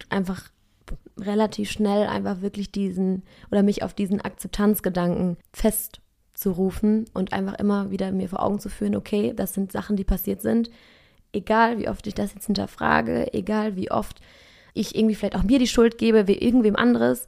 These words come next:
ich kann nichts ändern. Es ist passiert und ich gehe jetzt durch den Schmerz durch, ich nehme mich dem Thema an,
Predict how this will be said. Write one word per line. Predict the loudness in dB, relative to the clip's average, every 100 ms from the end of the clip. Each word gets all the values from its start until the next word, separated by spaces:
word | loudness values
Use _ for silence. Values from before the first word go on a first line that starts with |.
| -14
ich | -2
kann | 2
nichts | 2 2
ändern. | 2 2 2 -2
Es | -6
ist | -10 -6
passiert | -6 -6 -6 -2 -2 -4 -14 -20 -18 -4
und | 2 4 2 0 -10 -20 _ _ _ _ _ _
ich | -8 -8 -12 -4
gehe | 2 4 4
jetzt | 2 0
durch | -2
den | 0
Schmerz | 0 0 -2 -4
durch, | 0 0 -2
ich | -6 -10 -2
nehme | 4 6
mich | 6 4
dem | 0
Thema | -2 -2 0
an, | 4 4 2